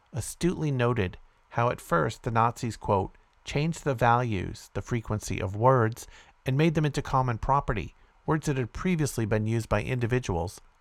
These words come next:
or tiny troops. They confiscated words for the party, saturated words and phrases and sentence forms with their poison. They made language serve their terrible system.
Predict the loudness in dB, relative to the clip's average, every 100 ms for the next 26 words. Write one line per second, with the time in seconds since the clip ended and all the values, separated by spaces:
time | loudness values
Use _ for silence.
0 | _ -4 -2 -2 -2 -4 -2 -2 -2 -6
1 | -16 -18 _ _ _ -20 -20 -14 -8 -4
2 | 0 0 0 -2 -2 0 0 4 4 2
3 | -2 -2 0 2 4 4 0 -6 _ -2
4 | 2 2 2 2 2 2 4 6 4 2
5 | -2 2 2 2 0 -4 -4 -4 -2 -2
6 | -2 -6 -4 -2 -2 -2 -4 0 0 0
7 | 0 2 2 -2 -6 _ _ _ -20 _
8 | _ -4 -2 -2 0 0 0 0 -2 0
9 | 0 2 2 0 4 4 4 2 0 -4
10 | -2 -2 -2